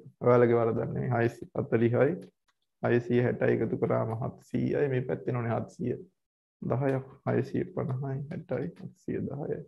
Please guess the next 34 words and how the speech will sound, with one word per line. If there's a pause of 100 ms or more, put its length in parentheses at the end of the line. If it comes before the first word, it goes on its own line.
(500)
මේ
ගානේ
පොඩි
වරදක්
තියෙනවා. (2000)
මුදල්
ශේෂ
කීයද
මන්
දීලා
තින්නේ?
හතලිස්
දාහයි
නේද?
ආරම්භක
මුදල්
ශේෂය. (680)
ආරම්භක
මුදල්
ශ-,
ගාන
වෙනස්
කරගන්න.
උත්තරේ
නෙමෙයි. (440)
ආරම්භක
මුදල්
ශේෂය
එක්
ලක්ෂ
හතලිස්
දාහක්
කියලා
දාගන්න.